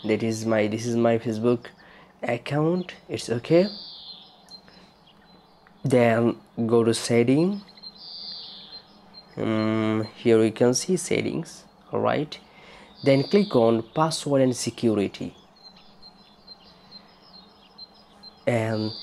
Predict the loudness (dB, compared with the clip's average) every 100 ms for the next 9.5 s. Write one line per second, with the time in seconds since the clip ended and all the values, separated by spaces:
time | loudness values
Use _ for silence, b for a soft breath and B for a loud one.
0 | -4 2 4 4 2 0 0 0 2 6
1 | 6 6 4 2 2 2 0 -4 B -4
2 | 4 6 6 4 0 0 2 4 4 4
3 | -2 -16 -18 -18 _ _ _ -10 -4 -2
4 | -2 0 0 0 -2 -2 0 0 2 2
5 | 2 2 2 2 2 0 0 0 2 2
6 | 2 0 B B B 2 4 4 -2 -2
7 | 2 2 0 -2 -4 -6 -2 0 2 2
8 | 2 0 0 0 0 2 0 0 0 2
9 | 2 2 2 0